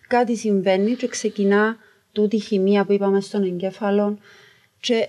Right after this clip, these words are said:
σαν να μην πιένουν σωστά τα μηνύματα, τα, να το πούμε έτσι απλά. Όμως, α, α, α, είναι πολλά σημαντικό να κρατούμε το ότι δεν πρόκειται ο πόνος για φλεγμονή. Γι' αυτόν και πολλοί ασθενείς,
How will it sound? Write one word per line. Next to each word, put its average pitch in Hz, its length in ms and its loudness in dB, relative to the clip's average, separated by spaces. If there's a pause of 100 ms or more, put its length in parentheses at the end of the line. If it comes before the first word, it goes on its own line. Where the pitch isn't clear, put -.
σαν 277 300 2
να 254 120 4
μην 240 200 4
πιένουν 220 300 2
σωστά 185 400 -4
τα 190 120 2
μηνύματα, 160 720 -2 (160)
τα, - 120 -12
να 160 120 -6
το 175 100 -10 (100)
πούμε 170 220 -6
έτσι - 380 -8
απλά. 175 540 -2 (880)
Όμως, 262 360 2
α, 240 280 2
α, 202 40 6 (240)
α, 190 500 2
είναι 208 80 4
πολλά 214 220 2
σημαντικό 226 520 2
να 226 160 0
κρατούμε 214 500 0
το 214 100 0
ότι 220 320 -2
δεν 214 400 2
πρόκειται 190 400 0
ο 180 60 2
πόνος 170 540 0 (600)
για 185 220 0
φλεγμονή. 170 760 -2 (640)
Γι' 196 140 0
αυτόν 208 320 0
και 233 100 2
πολλοί 196 340 0
ασθενείς, 214 680 -2